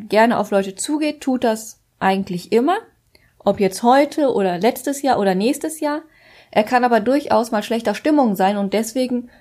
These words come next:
zum Beispiel den Kontakt zu anderen meiden. Außerdem ist die Persönlichkeit bei jedem unterschiedlich ausgeprägt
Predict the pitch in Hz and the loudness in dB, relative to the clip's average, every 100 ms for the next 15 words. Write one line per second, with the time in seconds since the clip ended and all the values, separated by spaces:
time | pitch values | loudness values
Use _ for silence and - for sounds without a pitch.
0 | - 233 214 214 220 220 220 226 233 - | -6 0 0 2 0 0 -2 -2 -4 -2
1 | 214 214 196 180 180 151 156 _ _ _ | -2 0 0 2 0 -2 -10 _ _ _
2 | _ _ _ _ _ _ _ _ _ _ | _ _ _ _ _ _ _ _ _ _
3 | _ - - - _ - 220 320 320 302 | _ -20 -20 -20 _ 2 2 4 2 2
4 | 294 277 254 - 240 240 214 247 240 240 | 2 0 -2 -4 -2 0 2 2 2 -2
5 | 240 220 220 202 190 196 180 - 240 339 | 0 0 0 -2 0 0 -2 0 0 0
6 | 330 320 320 302 254 277 285 285 285 285 | 0 -2 -2 0 0 0 -4 -6 -2 -2
7 | 277 | -4